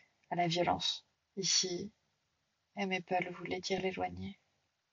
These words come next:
Donc la suite de ce que j'ai enregistré chez lui, mes péripéties d'Albert sur glace, mon premier week-end de travail, Noël, ces enregistrements passeront à la trappe.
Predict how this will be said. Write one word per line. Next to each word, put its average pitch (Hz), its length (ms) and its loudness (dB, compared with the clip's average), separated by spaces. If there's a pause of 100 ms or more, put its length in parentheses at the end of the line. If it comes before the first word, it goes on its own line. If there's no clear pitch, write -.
(160)
Donc 190 180 0
la 190 140 6
suite 202 340 4
de 190 80 2
ce 185 120 0
que 185 180 6
j'ai 175 260 4
enregistré 175 560 2
chez 175 180 4
lui, 175 360 2
mes - 360 0 (340)
péripéties 170 680 2
d'Albert 165 460 6
sur 165 160 2
glace, 165 500 6 (800)
mon 185 160 -6
premier 180 360 2
week-end 180 260 8
de 170 180 6
travail, 170 640 12
Noël, 175 560 8 (320)
ces 175 380 -2
enregistrements 175 640 4
passeront 175 360 2
à 175 80 6
la 175 140 6
trappe. 170 260 0